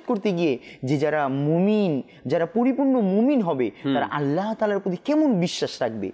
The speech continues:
Speaker 2: রাইট।
Speaker 1: যদি আমরা সাহাবা একরামের, আহ, পবিত্র জীবনীগুলো দেখি, শেষ সময় তো আমি কয়েকটা বিষয় বলবো। যদি কেউ বিশ্বাস করার মতো করতে পারে, তো
Speaker 2: হুম।
Speaker 1: তার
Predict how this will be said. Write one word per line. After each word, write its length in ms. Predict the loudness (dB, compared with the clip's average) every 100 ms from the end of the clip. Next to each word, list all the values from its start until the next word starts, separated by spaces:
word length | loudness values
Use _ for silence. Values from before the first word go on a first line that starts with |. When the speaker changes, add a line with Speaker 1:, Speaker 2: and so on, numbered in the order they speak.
| -6
Speaker 2:
রাইট। 160 | -2 0
Speaker 1:
যদি 80 | 0
আমরা 480 | 0 -2 -2 -2
সাহাবা 440 | -4 -6 -4 -2 -2
একরামের, 420 | 0 -2 0 -2 -6 -18 -6
আহ, 120 | -6 -2
পবিত্র 400 | -4 -4 -2 -4
জীবনীগুলো 580 | -2 -2 -2 -2 -2 -2
দেখি, 240 | -2 -6
শেষ 320 | -4 -4 -2
সময় 240 | -4 -2 -2
তো 100 | -2
আমি 120 | -2
কয়েকটা 340 | 0 -2 -2 -4
বিষয় 280 | -2 -2 0
বলবো। 360 | 0 0 0 -4 -10 -4
যদি 180 | -2 -2
কেউ 360 | 0 2 0 -2 -8 -4
বিশ্বাস 640 | -2 -2 -2 -2 -4 -4
করার 360 | -4 -2 0 2
মতো 260 | 2 2 0
করতে 320 | -2 -2 -2
পারে, 260 | -2 -4 -8 -8
তো 60 | -6
Speaker 2:
হুম। 120 | -2
Speaker 1:
তার 180 | -2 -4